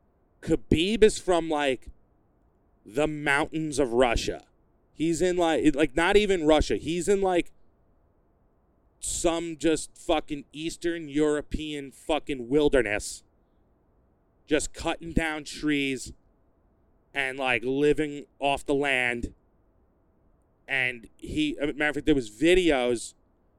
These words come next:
of him, like, wrestling bears. I'm not even fucking kidding. He would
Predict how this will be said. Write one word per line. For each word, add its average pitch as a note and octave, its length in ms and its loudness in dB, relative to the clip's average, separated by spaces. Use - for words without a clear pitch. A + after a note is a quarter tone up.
of C#3 160 -2
him, D#3 380 0
like, C3+ 340 -2
wrestling D3+ 760 0
bears. B2 640 0
I'm C3+ 80 -2
not D#3+ 220 4
even E3+ 160 4
fucking D#3 440 0
kidding. C#3+ 260 2
He A2+ 160 -12
would C3+ 180 2